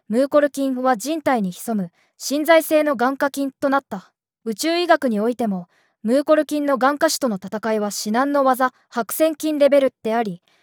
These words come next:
正直言ってなかなか根絶できないのが現状である。ムーコル菌は非がん歌種の場合は同定が簡単にできるが、がん歌種の場合は同定が難しく、顕微鏡で存在を確認するのが一番早いかもしれない。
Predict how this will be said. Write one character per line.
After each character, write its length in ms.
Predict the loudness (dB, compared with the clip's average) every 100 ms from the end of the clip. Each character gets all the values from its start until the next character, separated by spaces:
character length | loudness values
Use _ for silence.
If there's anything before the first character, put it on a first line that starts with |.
| _ _
正 240 | 0 2
直 160 | 2 0
言 120 | -6 -8
っ 20 |
て 180 | -6 -4
な 140 | -2
か 100 | -2
な 100 | 0
か 140 | 0 0
根 140 | -2 0
絶 200 | 0 0
で 120 | 0
き 100 | 0
な 100 | 0
い 60 |
の 80 | 0
が 100 | -4
現 240 | -6 -4 -2
状 180 | -2
で 120 | 0 -2
あ 100 | -4
る。 140 | -8 _ _ _ -6
ム 180 | 0 2
ー 40 |
コ 120 | 2
ル 100 | 2
菌 220 | 0 -2
は 120 | -2 -2
非 180 | -2
が 120 | 0 0
ん 40 |
歌 120 | 0
種 140 | 0 0
の 100 | -2
場 140 | -2
合 80 | -2
は 180 | -2 -4
同 240 | -2 0
定 180 | 2 2
が 120 | 0
簡 220 | -2 -2
単 180 | -2 -2
に 100 | 0
で 100 | -2
き 100 | 0
る 100 | -2
が、 220 | -4 -8 -14 _ _ _ _
が 140 | 0
ん 20 | 2
歌 160 | 0
種 120 | 0
の 100 | 0
場 160 | -2 -2
合 80 | -2
は 180 | -4 -6
同 240 | -2 0
定 200 | 2 2
が 120 | 2
難 320 | 0 -2 -4
し 100 | -4
く、 200 | -8 -14 -16 _ _ _ _ -2
顕 180 | 0 0
微 140 | 0
鏡 180 | 2 2
で 60 | 2
存 240 | 0 -2
在 200 | 2 4
を 60 | 2
確 220 | 0 -2
認 180 | -2 -4
す 140 | -4
る 80 | -2
の 80 | -2
が 120 | -4
一 220 | -6 -2
番 200 | 0 0
早 200 | 2 2
い 80 | 2
か 120 | 0
も 80 | -4
し 120 | -6
れ 100 | -8
な 140 | -6
い。 120 | -8